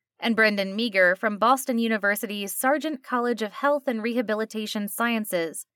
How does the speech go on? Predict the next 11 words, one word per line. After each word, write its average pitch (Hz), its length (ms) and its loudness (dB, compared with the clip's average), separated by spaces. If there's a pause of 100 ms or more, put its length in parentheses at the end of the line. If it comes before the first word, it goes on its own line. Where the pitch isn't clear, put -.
(180)
researched 220 600 -2
this 196 240 -2
worrying 185 540 -2
trend. 180 640 -4 (480)
The 277 100 -2
researchers 302 580 -2
explain 196 720 0
the 190 80 -6
concept 240 680 -2
of 202 120 0
Schlotterwetenschap 208 1000 0